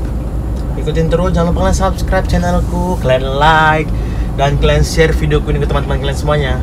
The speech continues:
Mantap. Nah, jadi ini udah sampai di rumahnya ini. Udah sampai. Jadi kita siap-siap turun.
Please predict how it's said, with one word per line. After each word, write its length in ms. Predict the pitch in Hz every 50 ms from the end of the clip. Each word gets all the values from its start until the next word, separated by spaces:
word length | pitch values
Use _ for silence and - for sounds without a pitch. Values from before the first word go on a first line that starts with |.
| - - - - - - - - - - - - - - -
Mantap. 560 | 135 139 147 131 123 117 117 117 117 117 117 - - -
Nah, 80 | - 143
jadi 320 | 147 156 147 156 160 165
ini 80 | 165 160
udah 80 | 156 156
sampai 400 | - 151 147 147 147 147 139 135
di 160 | 131 127 127
rumahnya 400 | 123 120 123 127 131 131 127 127
ini. 160 | 123 120 113 110 - - - - - - - - - - - - - - - - - - - - - - -
Udah 80 | 101 -
sampai. 560 | - 98 95 - - - 101 - - - - - - - - - - - - - - - -
Jadi 160 | 110 110 113
kita 80 | 113 - - -
siap-siap 320 | 147 - - - - -
turun. 640 | - 131 139 143 - 131 123 120 120 120 120 123